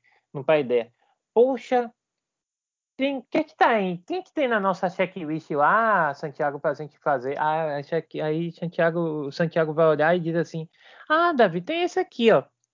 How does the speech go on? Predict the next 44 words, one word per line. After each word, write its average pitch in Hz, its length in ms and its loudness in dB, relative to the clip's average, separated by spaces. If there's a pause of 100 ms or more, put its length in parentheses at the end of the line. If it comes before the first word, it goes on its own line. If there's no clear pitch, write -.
(140)
Pronto, 302 520 -4
a 180 100 0
gente 254 220 -6
tinha 311 80 -6
esquecido 220 420 -4
de 180 60 -6
gravar. 170 440 4 (200)
Põe 311 200 0
aí 247 120 0
pra 226 120 0
gente 196 200 -8
gravar 165 240 0
essa 165 140 -8
semana. 131 340 -16 (300)
A 170 60 -12
gente 175 140 -14
tá 180 120 -10
sem 196 180 -14
criatividade. 165 720 -10 (680)
É 302 160 -6
isso. 247 360 -10 (480)
Essa 269 360 0
é - 20 -4
a 254 40 -12
minha 208 140 -12
sensação 180 540 -10
que 226 120 -12
dá 190 140 2
pra 196 160 -2
Viúva 202 260 -2
Negra. 175 300 -8 (1700)
Porque 226 480 2
é 208 120 4
um 254 140 2
filme 214 280 -6
que 226 100 -4
era 214 140 2
pra 202 140 -4
ter 190 120 -6
ocorrido 180 360 -6
na 208 160 -6
fase 240 460 -2
um, 277 380 0
gente. 160 520 -8